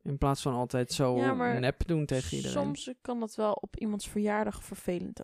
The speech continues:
Speaker 2: overkomen. Dat gezegd heb ik dus een hele leuke struisvogelmand
Speaker 1: Wij gaan dadelijk
Speaker 2: gekregen,
Speaker 1: even ruzien. Wij
Speaker 2: waar
Speaker 1: gaan
Speaker 2: ik
Speaker 1: dadelijk
Speaker 2: echt
Speaker 1: bekvechten.
Speaker 2: fucking blij mee ben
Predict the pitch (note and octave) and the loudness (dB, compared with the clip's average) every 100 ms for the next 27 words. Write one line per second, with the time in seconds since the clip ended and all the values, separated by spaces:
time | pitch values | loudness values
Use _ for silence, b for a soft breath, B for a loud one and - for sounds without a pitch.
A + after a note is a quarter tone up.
0 | - - - - - G3+ _ b b b | -14 -16 -16 -16 -16 -20 _ b b b
1 | b _ - G#4 - - - G#3 A3 - | b _ 2 4 2 -6 0 0 0 2
2 | A#3+ G#3+ G3+ F#3+ G3 G3 F3+ E3 - F3+ | 0 2 2 4 2 2 2 0 -2 -2
3 | F#3 - G#3+ C#3+ D#3 D#3 D3 C#3 C#3 C3+ | -2 0 2 6 6 6 8 8 8 6
4 | - A#2+ C#3 - D3 C#3 E3 - _ G3 | 6 6 8 8 6 6 4 -2 _ -2
5 | C3 G3+ F#3 C#3 C#3 G3 - - - C3 | 4 6 8 6 8 8 8 4 -2 -8
6 | - - G4 A4+ - C4+ G3 F3 E3+ F#3+ | -6 0 4 6 4 2 4 4 4 6
7 | G#3+ G#3+ G#3+ A#3 | 6 6 6 4